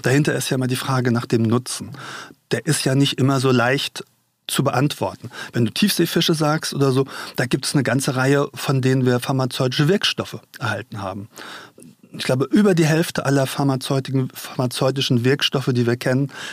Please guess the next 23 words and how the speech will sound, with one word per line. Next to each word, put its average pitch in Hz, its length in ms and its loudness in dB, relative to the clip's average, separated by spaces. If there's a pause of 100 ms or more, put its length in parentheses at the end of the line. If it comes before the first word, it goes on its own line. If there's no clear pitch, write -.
sind 156 360 2
aus 135 160 0
der 139 120 2
Natur. 139 420 2
Und 120 100 0
wir 117 80 0
kennen 180 360 4
ja 120 120 2
einfach 113 340 -6
vieles 104 440 -2
noch 104 120 -8
nicht. 110 200 -6
Wenn 135 160 2
wir 123 160 2 (1080)
die - 240 0
ausrotten, 151 680 0 (460)
ähm, 123 180 2 (240)
dann 143 160 2
haben 170 80 6
wir 156 80 4
die 143 80 4
Möglichkeit 147 580 2
verloren, 151 520 2